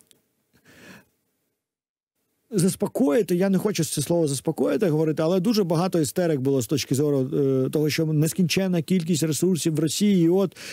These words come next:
ми не можемо їм протидіяти, бо нескінченна кількість ресурсів. Це теза, яку просуває постійно російська пропаганда, дуже активно. Так от, ці ресурси не нескінченні. І те, що вони зараз намагаються переф-, вони зробили це, да,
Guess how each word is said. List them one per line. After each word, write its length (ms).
ми 140
не 120
можемо 460
їм 260
протидіяти, 580
бо 200
нескінченна 560
кількість 320
ресурсів. 460
Це 300
теза, 340
яку 160
просуває 460
постійно 420
російська 380
пропаганда, 540
дуже 260
активно. 440
Так 140
от, 140
ці 140
ресурси 380
не 60
нескінченні. 760
І 120
те, 200
що 160
вони 220
зараз 400
намагаються 520
переф-, 460
вони 380
зробили 540
це, 160
да, 200